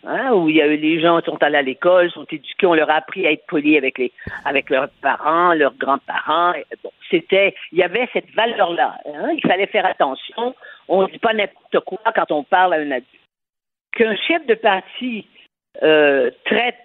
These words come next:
de paternalisme, et c'est, il y a beaucoup plus derrière le mot que ce qu'il en, ce, que ce qu'il en prononce, en disant que il y a, il y a pas à se mêler,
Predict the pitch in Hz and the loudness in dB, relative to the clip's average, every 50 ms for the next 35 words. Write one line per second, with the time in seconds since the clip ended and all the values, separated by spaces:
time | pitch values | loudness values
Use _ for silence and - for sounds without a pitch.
0 | _ - 170 _ - 233 - - - - - 208 202 185 180 226 233 233 - - | _ -12 -10 _ -2 -4 -2 -2 -6 -4 -4 -2 -2 -2 -2 -2 -6 -10 -10 -6
1 | 170 156 156 151 - - 165 160 170 170 170 196 196 - - 180 - 202 233 233 | -2 -2 -2 0 0 0 0 2 2 2 2 0 -2 -2 -8 -10 0 2 4 4
2 | 190 - 175 156 151 165 165 165 160 151 147 156 175 185 190 165 - - 151 - | 4 4 2 2 4 4 2 2 2 0 0 2 2 2 2 2 2 0 -2 -2
3 | - - 165 139 143 143 131 131 135 - _ - - 165 135 - 160 147 135 123 | -2 -6 -2 0 0 0 0 -2 -2 -4 _ -8 -2 -2 -2 -2 -2 -6 -6 -6
4 | 135 - 165 - - - 165 156 151 - - - 135 160 156 - - - 147 127 | -2 -2 -2 -2 -2 -2 -2 0 0 -2 0 0 2 2 2 0 0 -2 0 2
5 | 143 175 214 262 320 359 - - - - - - - - - - - - - - | 4 4 4 4 2 0 -2 -8 -12 -18 -18 -16 -16 -16 -14 -16 -14 -6 -4 -2
6 | 202 190 185 - 180 170 165 202 247 277 320 294 - - 208 202 208 226 240 - | -2 -2 -4 -6 -14 -10 -2 0 2 2 2 0 -2 0 0 2 2 2 0 -4
7 | _ - - - _ - 175 170 175 170 165 156 156 175 160 123 165 170 170 165 | _ -20 -20 -20 _ -12 -2 0 0 0 0 -2 -4 -8 -12 -8 -2 -2 -2 -2
8 | - - 294 294 - - 190 165 - - - - 202 233 247 262 262 247 233 214 | 0 -2 -2 -2 0 -2 -4 -4 -6 -16 -20 -16 -10 -6 -2 -2 0 0 0 0
9 | 214 226 233 254 339 381 | 0 -2 -2 -2 -4 -6